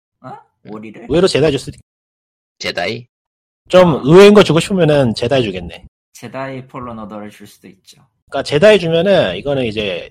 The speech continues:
Speaker 2: 저기 저 영어권 쿼터제죠. 어쩔 수 없으니까 줘.
Speaker 3: <laughs> 예.
Speaker 2: 솔직히 말해서 프로게임, 프로게임 그 파쿠리인데, 어. 프로-,
Speaker 3: <laughs>
Speaker 2: 뭐, 라오어를 주려나?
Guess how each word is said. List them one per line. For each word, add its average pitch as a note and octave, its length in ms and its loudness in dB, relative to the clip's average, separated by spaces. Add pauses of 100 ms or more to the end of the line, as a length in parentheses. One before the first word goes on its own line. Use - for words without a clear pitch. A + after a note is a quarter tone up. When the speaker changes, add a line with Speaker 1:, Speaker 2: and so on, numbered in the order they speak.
(140)
Speaker 2:
저기 G2 260 -12
저 F3+ 180 -12
영어권 D#3 340 -6
쿼터제죠. A2+ 600 -8 (480)
어쩔 D3+ 140 -12
수 - 100 -10
없으니까 A#2 220 -12
줘. - 120 -20
Speaker 3:
<laughs> - 320 -18 (840)
예. - 40 -20 (560)
Speaker 2:
솔직히 - 300 -12
말해서 C#3 320 -6
프로게임, G#3 420 -6 (320)
프로게임 E3+ 520 -8 (100)
그 - 120 -20
파쿠리인데, A2 640 -10 (260)
어. G#2 100 -18 (720)
프로-, C3 160 -12
Speaker 3:
<laughs> B2+ 500 -8 (560)
Speaker 2:
뭐, D3 920 0
라오어를 E3+ 800 -4 (320)
주려나? F#2 240 -12